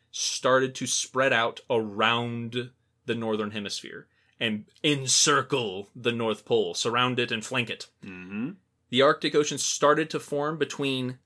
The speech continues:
Speaker 1: Canada and Alaska on one side and Siberia on the other. That's what started to hug the edges of this soon-to-be ocean. And a little bit after that, we see the opening of what's known as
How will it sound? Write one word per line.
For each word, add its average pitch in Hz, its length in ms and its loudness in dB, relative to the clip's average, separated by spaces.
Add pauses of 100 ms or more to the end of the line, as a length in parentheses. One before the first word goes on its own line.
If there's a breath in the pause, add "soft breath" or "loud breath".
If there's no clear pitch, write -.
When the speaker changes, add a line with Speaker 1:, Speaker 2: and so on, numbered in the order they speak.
(280)
Speaker 1:
Canada 156 560 2
and 143 100 -2
Alaska 127 440 -2
on 123 180 -4
one 127 160 -6
side 156 240 -2
and 131 120 -4
Siberia 120 840 -2 (340)
on 120 160 -2
the 113 140 0
other. 151 320 -2 (320)
That's 117 240 -2 (160)
what 127 480 0
started 131 920 0 (160)
to 117 500 -4 (300)
hug 139 500 2 (360)
the 120 220 -2
edges 120 280 0
of 117 180 2
this 113 180 2
soon-to-be 110 560 -2
ocean. 123 380 -2 (420)
And 135 120 2
a 135 40 2
little 151 180 4
bit 147 120 4
after 196 280 2
that, 135 440 -4 (340)
we 131 160 -2
see 147 180 -2
the 135 240 0
opening 151 400 2
of 127 80 -2
what's 127 200 0
known 127 260 -4
as 120 340 -6